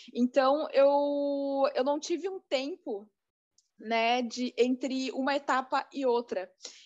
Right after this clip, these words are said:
Então, muitas crises existenciais surgiram, né? E aí, muita coisa eu fiquei me perguntando, né? O que que eu vou fazer primeiro, né? Eu não sabia nem como, ãh, ainda pegar e me organizar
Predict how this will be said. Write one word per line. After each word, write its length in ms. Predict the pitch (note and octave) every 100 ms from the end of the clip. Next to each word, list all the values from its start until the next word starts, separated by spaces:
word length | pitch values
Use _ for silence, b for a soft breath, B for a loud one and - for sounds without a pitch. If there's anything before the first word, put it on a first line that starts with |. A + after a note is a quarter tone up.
| B -
Então, 760 | A#3+ - C#4 D#4 G4 F4 D#4+
muitas 340 | C4 C#4+ A#4+ -
crises 460 | D#4+ D4+ G#4+ F#4+
existenciais 640 | C#4 C4 D4 D#4 - B3 -
surgiram, 640 | E4+ D#4+ C4+ C4+ C#4 A3
né? 280 | G#3 G3+ A3 B B B -
E 100 | A#3+
aí, 140 | B3
muita 240 | C4 F#4+
coisa 340 | F#4+ E4 D#4 E4
eu 40 |
fiquei 200 | - G#4
me 80 | D#4+
perguntando, 600 | F4+ D#4 G4 A4 G4 C#4+
né? 100 | C#4
O 40 | C#4
que 120 | E4
que 140 | -
eu 80 | A4
vou 100 | G#4
fazer 320 | G#4 G#4+ F4+
primeiro, 680 | G4+ G4+ G4+ D#4 B3 A#3+ A3+
né? 280 | G3 F#3 G#3 -
Eu 160 | A#3
não 80 | A#3+
sabia 420 | B3+ D4+ C4 E4
nem 200 | D#4 G4
como, 720 | - G4 F#4 A4+ A4 A4 G#4+ -
ãh, 440 | D#4 D#4 D#4 D#4
ainda 460 | - D4+ D4 D4+ E4
pegar 520 | F#4+ F4+ D4 C4+ D4
e 80 | E4+
me 120 | E4
organizar 760 | E4 D4 D#4+ F#4 C#4+ C#4+ D#4+